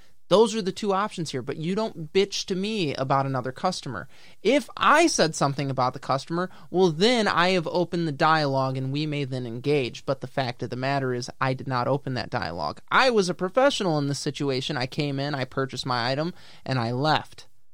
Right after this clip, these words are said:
Like an adult. I wore my fucking mask like I've been told to. I was a good little sheep.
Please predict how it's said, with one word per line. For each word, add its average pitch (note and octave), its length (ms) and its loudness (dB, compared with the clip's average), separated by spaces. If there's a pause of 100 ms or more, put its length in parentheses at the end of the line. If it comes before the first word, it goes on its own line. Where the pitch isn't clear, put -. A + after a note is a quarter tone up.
(580)
Like C3 160 -6
an C3 80 -4
adult. C3+ 500 0 (1300)
I C3 100 -6
wore B2 220 -2
my D#3 140 -2
fucking E3+ 360 -4
mask D#3+ 440 -4 (340)
like B2+ 140 -8
I've B2 160 2
been D#3 140 -4
told D#3 260 -4
to. C3 100 -4
I B2+ 100 -2
was C3 140 -4
a C3 40 -6
good B2+ 240 -4
little E3 160 -4
sheep. D#3+ 400 -2